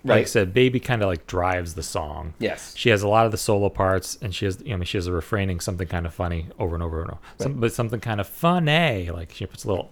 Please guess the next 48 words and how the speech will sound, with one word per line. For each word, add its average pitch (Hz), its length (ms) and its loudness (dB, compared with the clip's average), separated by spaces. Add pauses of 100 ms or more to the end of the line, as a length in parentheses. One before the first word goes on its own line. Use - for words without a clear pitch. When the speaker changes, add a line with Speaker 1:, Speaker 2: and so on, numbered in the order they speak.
Speaker 2:
Yeah. 92 220 -6 (100)
Speaker 1:
oomph 117 220 2
on 90 140 4
it. - 40 -10 (200)
But 120 100 0
you 123 80 2
can 127 140 2
very 127 180 8
much 120 200 0
hear 110 240 2
her, 95 220 -2
her, 95 280 -8
her - 140 -6
tone 92 400 -2
through 101 180 -6
the 87 100 -4
whole 78 180 -6
song. - 460 -10
Speaker 2:
Right. 87 280 -4 (140)
So, 92 320 -4
ah, 104 260 -8 (200)
man, 147 400 4
sorry, 101 460 0
sorry, 92 280 -4
Posh. 85 500 -4
That's - 340 0 (880)
my, 151 180 2
that's 165 200 8
why 156 160 10
I 147 40 12
was 131 160 6
scared 131 420 2
to 101 140 -6 (160)
say 104 280 4
Posh, 110 420 2
because 95 320 0
Speaker 1:
Oh, 92 60 2
no, 160 60 4
that's 123 260 -2
Speaker 2:
after 104 160 2
Speaker 1:
fine. 104 40 4
Speaker 2:
watching 113 260 6
that 107 120 4
performance, 104 460 0
I 92 120 4
was 90 140 0
like, 85 180 -4 (120)
"Dang, 95 540 -4